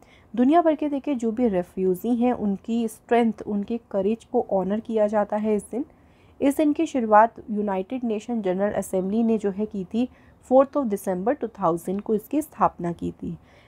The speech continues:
पहली बार ये दिन मनाया गया था ट्वेंटी जून टू थाउजेंड वन को। अब बात करेंगे दो हज़ार चौबीस की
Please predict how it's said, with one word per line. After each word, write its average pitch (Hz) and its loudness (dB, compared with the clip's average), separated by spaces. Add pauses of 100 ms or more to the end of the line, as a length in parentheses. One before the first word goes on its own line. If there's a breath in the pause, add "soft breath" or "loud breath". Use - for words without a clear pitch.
(120)
पहली 262 4
बार 285 6
ये 269 -2
दिन 233 -2
मनाया 196 0
गया 220 -2
था 220 -2
ट्वेंटी 202 -2
जून 220 -2
टू 202 -2
थाउजेंड 190 0
वन 170 -2
को। 247 -4 (560 soft breath)
अब 240 6
बात 247 4
करेंगे 247 -2
दो 220 0
हज़ार 214 0
चौबीस 208 -6
की 208 -6